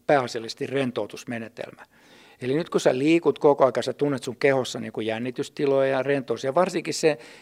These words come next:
mitä me harjoitellaan niissä rentoutusosioissa, niin siinähän tulee sillä, että sä tunnet tavallaan niinku jännityksen ja rentouksen,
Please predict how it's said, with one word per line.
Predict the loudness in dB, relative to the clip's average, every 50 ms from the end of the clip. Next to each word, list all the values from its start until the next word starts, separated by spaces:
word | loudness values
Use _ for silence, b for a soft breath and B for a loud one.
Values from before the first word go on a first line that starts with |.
| B B B
mitä | 2 4 4
me | 4 4
harjoitellaan | 4 6 6 6 6 6 4 4 4 2
niissä | 0 -2 2
rentoutusosioissa, | 4 4 4 4 4 0 -2 -4 -4 -6 -4 -2 -2 -2 0 -2 -2 -2 -4 -6 -6 -6 -6
niin | -6 -6 -8 B B B B B B
siinähän | -8 -6 -4 -4 -4 -2
tulee | 0 2 2 2
sillä, | 0 0 -2 -2
että | -2 -4
sä | -6 -6
tunnet | -2 0 0 0 0 -2 -2 -2
tavallaan | -2 0 0 -2 -4 -4 -6 -8
niinku | -8 -6 -4
jännityksen | -4 -4 -4 -4 -6 -6 -8 -10 -8 -6 -6
ja | -4
rentouksen, | -2 -4 -4 -4 -4 -6 -8 -8 -10 -12 -12 -12 -12 -14